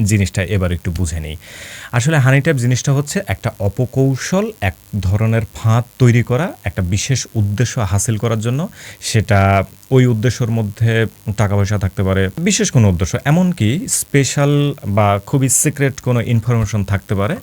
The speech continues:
যেটা হানি ট্র্যাপ করার পরে ব্ল্যাকমেইলের মাধ্যমে সেই জিনিসটা, যেটা আমি, আহ, যেটা টার্গেট করে ওইটা করছি, ওইটা যাতে হাসিল করা যায়। So, এখানে জরুরি না যে টাকাই হতে হবে,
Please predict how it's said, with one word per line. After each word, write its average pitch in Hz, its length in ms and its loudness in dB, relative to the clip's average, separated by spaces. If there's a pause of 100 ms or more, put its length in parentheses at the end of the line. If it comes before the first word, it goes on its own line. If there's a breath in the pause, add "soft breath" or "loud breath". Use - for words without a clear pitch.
(460 loud breath)
যেটা 117 280 2
হানি 123 360 0
ট্র্যাপ 135 300 -2 (160)
করার 120 300 2
পরে 120 240 -2
ব্ল্যাকমেইলের 120 960 2
মাধ্যমে 98 640 -2
সেই 90 420 -2 (180)
জিনিসটা, 110 460 2
যেটা 92 240 -2
আমি, 95 240 -2
আহ, - 840 -6
যেটা 113 320 2
টার্গেট 101 460 0
করে 110 240 0
ওইটা 98 520 0
করছি, 104 420 -6 (260)
ওইটা 123 220 2
যাতে 95 180 -4
হাসিল 87 300 -4
করা 76 240 -10
যায়। - 180 -16 (480 loud breath)
So, 98 240 0
এখানে 101 480 0 (300)
জরুরি 139 440 4
না 113 240 0
যে 107 160 0
টাকাই 120 400 -2
হতে 131 220 -2
হবে, 139 280 -4